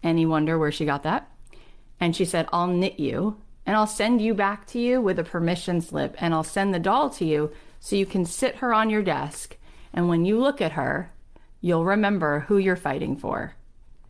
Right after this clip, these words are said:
And so she built a world and a brand around the inner child, and then she tagged on an experience of inner child,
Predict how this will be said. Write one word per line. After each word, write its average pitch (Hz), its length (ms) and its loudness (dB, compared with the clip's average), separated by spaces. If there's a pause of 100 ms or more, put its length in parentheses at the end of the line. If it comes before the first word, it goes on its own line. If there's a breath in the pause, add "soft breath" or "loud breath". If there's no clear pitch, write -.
(120)
And 185 120 -2
so 196 100 2
she 185 220 0
built 170 400 0
a 170 80 2
world 175 640 2 (160)
and 151 100 2
a 165 60 0
brand 170 640 0 (240 loud breath)
around 143 320 0
the 170 100 4
inner 170 160 2
child, 147 480 -2 (300 loud breath)
and 160 160 2
then 160 120 2
she 175 160 -4
tagged 170 400 -2
on 151 160 0
an 160 120 2
experience 190 840 -2 (720 soft breath)
of 165 240 0
inner 175 220 2
child, 160 560 0